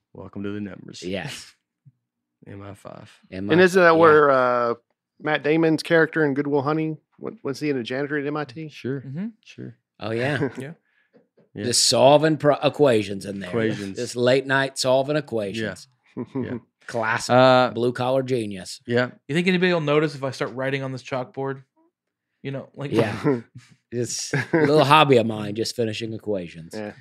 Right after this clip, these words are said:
Speaker 1: Uh, this
Speaker 2: <laughs>
Speaker 1: week, uh,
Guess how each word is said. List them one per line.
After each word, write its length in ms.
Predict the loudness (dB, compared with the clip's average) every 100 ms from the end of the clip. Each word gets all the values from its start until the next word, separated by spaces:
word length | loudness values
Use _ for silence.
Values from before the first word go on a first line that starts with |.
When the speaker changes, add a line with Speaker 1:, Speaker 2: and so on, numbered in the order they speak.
| _ _ _
Speaker 1:
Uh, 460 | 4 6 8 8 4 -2
this 360 | 0 0 0
Speaker 2:
<laughs> 0 |
Speaker 1:
week, 380 | 0 -2 -2 -8 -14 -18 -10
uh, 600 | -2 0 0 0 -2 -4